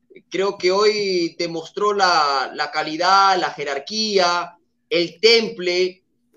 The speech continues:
De hecho, yo antes de que la pelotita empiece a rodar, yo lo decía a Luis Carlos, eh, son de, son estos tipos de delanteros que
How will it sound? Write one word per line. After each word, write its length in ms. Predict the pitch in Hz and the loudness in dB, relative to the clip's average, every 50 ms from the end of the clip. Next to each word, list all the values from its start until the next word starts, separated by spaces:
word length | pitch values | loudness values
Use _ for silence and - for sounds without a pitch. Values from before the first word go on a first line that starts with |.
| - 127 - _ | -20 -20 -20 _
De 200 | - - 202 262 | 0 2 2 2
hecho, 180 | - - 247 | 2 0 -4
yo 220 | 202 196 220 226 226 | -2 0 0 0 0
antes 240 | 226 226 277 247 | 0 0 0 0
de 160 | 226 196 180 - | 0 0 -2 -2
que 100 | 185 165 | -2 -2
la 140 | 156 151 | -2 -2
pelotita 380 | 151 151 151 143 - 208 202 226 | -2 -6 -8 -8 -10 -10 -10 -10
empiece 260 | 196 196 208 - - | -10 -10 -10 -10 -8
a 40 | 220 | -6
rodar, 440 | 208 170 165 170 175 202 226 247 214 | -4 -2 0 2 2 2 2 0 -2
yo 100 | 190 185 | -4 -4
lo 120 | 202 208 | -2 -4
decía 260 | 196 180 180 - 202 | -4 -4 -4 -4 -4
a 40 | 196 | -4
Luis 140 | 196 185 175 | -4 -6 -6
Carlos, 500 | - 196 190 180 190 220 254 254 - _ _ _ _ _ _ _ | -4 -4 -2 -2 -2 -4 -4 -6 -8 _ _ _ _ _ _ _
eh, 880 | - 160 170 170 170 170 165 165 165 160 160 160 156 151 151 143 139 - _ _ _ _ _ _ _ _ _ _ _ _ _ _ _ _ _ _ _ _ _ _ _ _ _ _ _ _ _ | -4 -2 0 0 0 0 0 -2 0 0 0 0 0 -2 -4 -4 -6 -8 _ _ _ _ _ _ _ _ _ _ _ _ _ _ _ _ _ _ _ _ _ _ _ _ _ _ _ _ _
son 220 | - 254 285 277 | -6 -6 -4 -2
de, 80 | 262 277 285 - - _ _ _ | -2 -4 -4 -4 -10 _ _ _
son 260 | _ _ - 269 277 | _ _ -4 -4 -4
estos 240 | 311 302 - - - | -4 -6 -8 -10 -12
tipos 240 | 277 277 - 302 311 | -12 -14 -10 -2 0
de 80 | 294 247 | 2 2
delanteros 520 | - 180 180 - 226 247 277 262 254 - | 2 0 0 -2 -2 0 0 -2 -2 -4
que 380 | - 196 190 180 175 - - | -2 0 0 0 -2 -4 -8